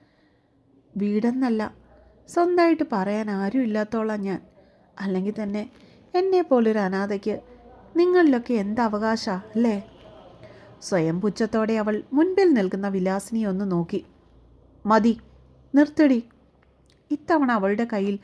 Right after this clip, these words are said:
കുഞ്ഞൊരു അടി കൊടുത്താണ് അവരവളെ ശാസിച്ചത്. "സാരമില്ല, എൻ്റെ അഹങ്കാരത്തിന് ദൈവം തന്നതാ ഇത്. ഇത്രയും നാൾ എന്നെ വളർത്തിയില്ലേ, പഠിപ്പിച്ചില്ലേ, കെട്ടിച്ചു വിട്ടില്ലേ,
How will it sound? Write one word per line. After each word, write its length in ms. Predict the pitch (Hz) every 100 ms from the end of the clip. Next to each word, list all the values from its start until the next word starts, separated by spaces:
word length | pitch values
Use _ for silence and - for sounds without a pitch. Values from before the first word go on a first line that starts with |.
| - - _
കുഞ്ഞൊരു 400 | - 403 453 285
അടി 180 | 240 196
കൊടുത്താണ് 520 | 240 233 233 220 196 202 - -
അവരവളെ 460 | 277 320 262 208 220
ശാസിച്ചത്. 600 | 220 190 190 208 196 180 - _ _ _ _ _ _ _ _
"സാരമില്ല, 640 | - - 175 185 226 208 190 - - _ _ _ -
എൻ്റെ 240 | 330 392
അഹങ്കാരത്തിന് 680 | 370 208 196 214 214 233 226
ദൈവം 300 | 190 185 214 226
തന്നതാ 380 | 208 185 196
ഇത്. 220 | 175 160 170 _ _ _ _ _ -
ഇത്രയും 360 | 185 196 190
നാൾ 180 | 196 202 214
എന്നെ 280 | 220 208 233
വളർത്തിയില്ലേ, 640 | 220 208 214 254 233 190 - _ _ _ _ _
പഠിപ്പിച്ചില്ലേ, 680 | 262 247 254 277 285 240 196 - _ _ _ _
കെട്ടിച്ചു 440 | - 214 - 226 262
വിട്ടില്ലേ, 460 | 226 233 226 208